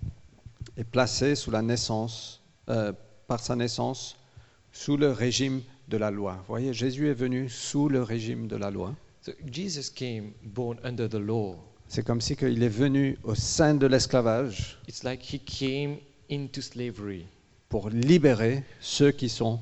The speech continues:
Speaker 1: en esclavage,
Speaker 2: to free the people who were in slavery,
Speaker 1: pour libérer ceux qui étaient soumis à ce régime.
Speaker 2: to redeem those who were under the law,
Speaker 1: Il nous a ainsi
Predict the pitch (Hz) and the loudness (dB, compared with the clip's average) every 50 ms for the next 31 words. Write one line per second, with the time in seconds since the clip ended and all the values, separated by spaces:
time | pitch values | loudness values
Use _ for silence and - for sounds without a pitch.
0 | - - - - - - - - - _ - 113 117 117 113 110 - - 110 98 | -6 -12 -20 -20 -20 -20 -20 -20 -20 _ -4 -2 0 0 0 0 -2 -2 -4 -4
1 | 90 87 - - - - - - 95 95 90 80 87 - - - - - - - | -4 -6 -10 -16 -18 -16 -6 -2 -2 -2 -2 -4 -6 -8 -10 -10 -12 -16 -20 -20
2 | - _ - 120 113 113 113 117 - - - 135 131 123 127 127 120 - - - | -14 _ -4 -2 -2 -2 -4 -6 -12 -14 -10 -8 -6 -6 -6 -6 -8 -10 -14 -8
3 | 101 113 110 113 - - 131 139 - - - - 113 107 101 101 104 - - 117 | -6 -6 -6 -6 -6 -6 -6 -6 -8 -12 -6 -2 -2 0 0 -2 -4 -6 -4 -2
4 | 113 104 98 98 104 104 101 92 - - 101 92 - - - 92 87 82 87 85 | -2 -2 0 -2 -2 -2 -2 -4 -8 -10 -12 -12 -10 -10 -10 -10 -10 -10 -10 -10
5 | 80 - - - - _ _ - 110 110 107 120 143 135 139 135 113 117 131 147 | -12 -12 -14 -18 -20 _ _ 0 2 4 6 6 8 8 8 6 8 6 6 4
6 | 151 - - - 143 147 139 - - 131 123 110 123 120 113 - - - 139 123 | 2 0 0 4 4 4 4 4 0 0 0 0 0 -2 -2 -2 0 0 0 0
7 | 120 110 107 104 - - 113 110 - - 113 101 101 101 92 98 101 95 87 85 | 0 0 -2 -2 -6 -8 -8 -8 -6 -4 -4 -2 -2 -2 -2 -4 -4 -4 -4 -8
8 | 85 85 - - - - 127 120 131 151 143 147 147 143 113 113 113 113 113 110 | -10 -12 -16 -16 -6 -4 -2 -2 0 -2 -2 -2 -4 -4 -2 0 0 0 0 -2
9 | - - 101 101 98 - 117 104 104 104 101 92 95 92 95 92 87 87 95 113 | -4 -4 -2 -2 -2 -2 -4 -6 -4 -6 -6 -6 -6 -6 -6 -6 -6 -6 -8 0
10 | - 135 135 143 139 127 143 143 139 139 131 - - 151 | 2 2 4 4 4 6 6 6 6 6 2 0 -2 -4